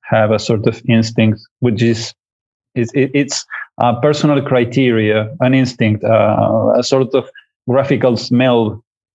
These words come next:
about where to, to go and, and, and how to direct your art and, and what kind of personality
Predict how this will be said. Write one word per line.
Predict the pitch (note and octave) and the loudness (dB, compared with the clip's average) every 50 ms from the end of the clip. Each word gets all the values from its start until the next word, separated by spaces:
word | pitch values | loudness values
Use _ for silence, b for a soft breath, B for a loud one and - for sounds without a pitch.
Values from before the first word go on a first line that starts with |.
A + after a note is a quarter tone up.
| _ _ _ - - | _ _ _ -14 -4
about | - A#2 A2+ A2+ A2 A2+ G#2+ A#2 | -2 2 2 4 2 2 0 -2
where | A#2+ B2 A#2 A2+ B2 B2+ B2+ B2+ C3 B2+ B2 | -2 -2 0 0 -2 -2 0 2 2 2 2
to, | A#2 B2 - B2 A2+ A2 G#2+ G#2+ A2 A2+ A2 | 0 0 0 0 2 2 2 2 0 0 0
to | A2+ A#2 A2 | -2 -2 0
go | A2+ A#2+ A#2 A#2 A2+ A#2 A#2 A2+ A2+ G#2+ A2 | 2 2 2 4 2 2 2 0 0 0 0
and, | G#2+ G#2+ G#2+ | 0 0 0
and, | G#2+ A#2 A#2 A2 A2 | 0 2 2 2 2
and | - A2+ A2+ A2 A#2 - B B B B B B B B B _ _ - | 2 2 2 2 2 -2 B B B B B B B B B _ _ -6
how | - - B2 A#2+ | -2 -2 0 0
to | - C3+ B2 | 2 2 2
direct | A#2+ A2+ A#2 A#2+ A#2+ B2 A#2+ A#2+ | 2 2 2 0 0 -2 -2 -2
your | A#2 A2 A2 | 0 2 4
art | A2+ A2+ A2+ A2+ A2+ A2+ A2+ - _ - | 4 4 4 2 2 0 -4 -12 _ -2
and, | - A#2 G#2+ G#2+ | 0 2 2 2
and | A2 A#2 A#2 A2 G#2+ G#2+ A2 A#2+ B2+ A2 - _ _ _ - C3 A#2 A#2 | 2 2 2 4 4 2 2 0 -2 -4 -10 _ _ _ -4 -4 -2 -2
what | B2 A#2+ A#2 B2 B2 A#2+ - - | 0 2 2 2 2 0 -2 -2
kind | - B2 A#2+ A#2 A#2 | 0 0 2 2 2
of | A#2 A2+ - | 0 0 0
personality | C3 A#2+ - - A#2 A#2+ B2 B2+ B2 A#2 - A2+ | -2 -2 0 0 0 2 2 2 2 0 0 0